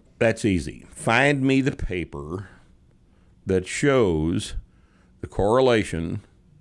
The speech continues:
between surface E M G activity and motor unit recruitment. And what you'll find is that there is no basis for saying that surface E M G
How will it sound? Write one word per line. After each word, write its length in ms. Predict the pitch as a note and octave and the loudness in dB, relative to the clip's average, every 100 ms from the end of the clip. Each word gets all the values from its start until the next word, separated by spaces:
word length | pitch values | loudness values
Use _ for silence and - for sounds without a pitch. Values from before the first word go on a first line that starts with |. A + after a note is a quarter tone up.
| - - - - | -20 -20 -20 -10
between 380 | - - F#2+ D#2+ | -6 0 0 -2
surface 800 | - A2+ A#2 A#2 A#2+ - - - _ _ - | 0 0 2 2 0 0 -12 -16 _ _ -4
E 200 | G2+ B2+ | 0 2
M 120 | C#3 | 2
G 380 | A2 A#2 A2+ A2 | 2 2 2 0
activity 800 | G2+ G#2 - F#2 E2 E2 D#2+ D2 - _ _ - | 0 -2 0 -2 0 0 -2 -4 -14 _ _ -4
and 200 | F2 F2 | -2 0
motor 240 | F2+ F2 | 2 0
unit 320 | D#2+ E2 D#2+ | 0 -2 -4
recruitment. 560 | E2 D#2 G#2 F#2+ - - _ _ _ _ _ _ _ _ _ _ _ _ _ _ _ _ _ - - - | -8 -2 0 0 -4 -18 _ _ _ _ _ _ _ _ _ _ _ _ _ _ _ _ _ -20 -20 -6
And 100 | F#2 | -2
what 120 | F2+ - | -2 -2
you'll 100 | D#2+ | -2
find 520 | C3+ C#3+ C3+ A#2+ F2+ | 2 4 4 4 2
is 480 | D#2+ D2 D#2+ - - _ _ _ _ _ _ - | 0 0 -4 -8 -16 _ _ _ _ _ _ -2
that 200 | F2+ F2 | -2 0
there 160 | F2+ | -2
is 120 | E2+ | -2
no 160 | G2+ G#2+ | 0 0
basis 600 | F2+ C3+ B2+ D#2+ E2+ - | 2 2 2 -2 -6 -8
for 300 | - F2+ F#2 | -6 -2 -2
saying 540 | - C#3 C3 F#2 F#2 | 0 2 4 4 2
that 160 | F#2 D#2+ | 0 -2
surface 460 | - A2+ A2 G2 - | 0 0 0 -2 -2
E 220 | F#2+ F#2 | 0 2
M 160 | E2 | 0
G 580 | D#2+ C3 C#3 C3 C3 - | 0 0 2 2 2 -2